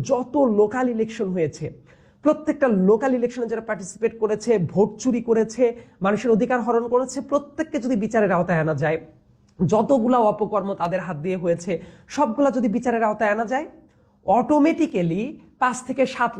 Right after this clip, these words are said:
লক্ষ আওয়ামী লীগার তারা বিচারের মুখোমুখি হবে, তারা জেলে থাকবে, তাদের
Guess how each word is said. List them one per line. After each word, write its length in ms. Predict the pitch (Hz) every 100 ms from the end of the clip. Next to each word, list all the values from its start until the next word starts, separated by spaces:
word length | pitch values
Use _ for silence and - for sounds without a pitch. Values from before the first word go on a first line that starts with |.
| 196
লক্ষ 280 | 208 - - 254 202
আওয়ামী 260 | 185 185 190
লীগার 460 | 220 226 214 254 330 - _ _ _ -
তারা 200 | 208 214 202 127
বিচারের 380 | 226 233 214 208
মুখোমুখি 480 | 202 202 226 220 226
হবে, 200 | 208 247
তারা 200 | 247 196 143
জেলে 240 | 139 190 240 240
থাকবে, 280 | 240 190 277
তাদের 300 | 294 185 196